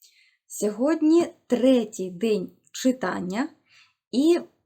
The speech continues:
я, чесно кажучи, вже думала, що сьогодні для себе пропущу. Ну, для вас, звичайно, і так пропущено, тому що я ж не публікую ролики підряд, але для мене то я знімала вчора.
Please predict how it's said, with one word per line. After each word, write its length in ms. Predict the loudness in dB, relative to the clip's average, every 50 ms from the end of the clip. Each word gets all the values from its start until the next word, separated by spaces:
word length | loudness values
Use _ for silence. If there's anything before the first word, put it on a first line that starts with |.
| _ _ -20 _ _ _ _
я, 340 | -12 -4 0 2 2 2 2
чесно 440 | -2 -4 -4 -4 -4 2 2 2 2 4
кажучи, 440 | 0 0 0 0 0 -4 -6 -10 -10
вже 180 | -8 -8 -10
думала, 360 | -8 -4 -2 -2 0 -2 -2 -6
що 200 | -10 -16 -16 -16
сьогодні 520 | -12 -10 -10 -8 -6 -6 -6 -6 -8 -8
для 140 | -8 -8 -10
себе 300 | -8 -10 -10 -8 -8 -10
пропущу. 580 | -10 -10 -14 -12 -12 -14 -14 -12 -14 -14 -16 -16 _ -20 -20 -20 -8 _
Ну, 140 | -2 -2 0
для 160 | 0 -4 -4
вас, 420 | -2 2 2 4 4 2 0 -6 -8
звичайно, 760 | -6 -6 -6 -6 -2 0 0 2 2 2 2 0 -2 -6 -6 -10
і 80 | -12
так 380 | -10 -4 0 0 0 0 -2 -8
пропущено, 680 | _ -12 -10 -4 -2 -2 -2 -2 -4 -2 -2 -2 -2
тому 340 | -2 -6 -8 -8 -6 -6 -8
що 220 | -10 -12 -12 -10 -6
я 180 | -4 -4 -4
ж 120 | -6 -8 -14 -20 -20 -20 -20 _ _
не 160 | -2 0 0
публікую 580 | -2 -6 -8 -8 -8 -8 -6 -4 -2 -2 0 0
ролики 560 | -2 -2 -2 -4 -4 -6 -8 -8 _ -6 -6
підряд, 640 | -4 -4 -6 -6 -4 -2 0 2 2 2 0 -2 _ -20 -20 -20 -20 -2 _
але 480 | 2 2 2 2 2 2 2 2 -2 -6 _ _ _ _ _ _ _ -10 -10 -6 -4
для 320 | 0 4 6 6 6 6
мене 440 | 4 2 2 2 4 4 4 2 2
то 120 | 2 0
я 260 | 0 2 4 2 2
знімала 580 | 2 0 -2 -2 -2 -2 0 -2 -2 -2 -2 -4
вчора. 720 | -6 -8 -12 -8 -2 0 2 2 2 2 0 -2 -4 -10